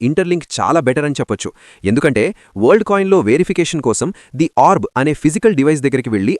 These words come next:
ఐరిస్ స్కాన్ చేయించుకోవాలి. ఇది చాలా మందికి ప్రైవసీ పరంగా ఇబ్బందిగా అనిపిస్తుంది. అదీకాక ఈ ఆర్బ్ అనేది అన్ని చోట్ల అవైలబిలిటీలో లేదు. కానీ Interlinkలో ఆ అవసరం లేదు.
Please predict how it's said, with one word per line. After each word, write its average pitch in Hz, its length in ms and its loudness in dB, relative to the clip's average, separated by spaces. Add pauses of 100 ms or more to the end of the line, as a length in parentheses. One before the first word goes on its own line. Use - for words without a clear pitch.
ఐరిస్ 180 320 0
స్కాన్ 147 280 -4
చేయించుకోవాలి. 110 520 -2 (260)
ఇది 226 160 0
చాలా 190 260 0
మందికి 190 300 -2
ప్రైవసీ 160 400 -2
పరంగా 139 280 -2
ఇబ్బందిగా 135 340 0
అనిపిస్తుంది. 92 420 -8 (300)
అదీకాక 123 380 0
ఈ 135 220 -2
ఆర్బ్ 135 280 2
అనేది 143 200 0
అన్ని 117 220 -2
చోట్ల 147 220 0
అవైలబిలిటీలో 131 560 0
లేదు. 120 220 0 (340)
కానీ 190 240 2
Interlinkలో 196 560 2
ఆ 139 120 4
అవసరం 147 320 0
లేదు. 127 220 0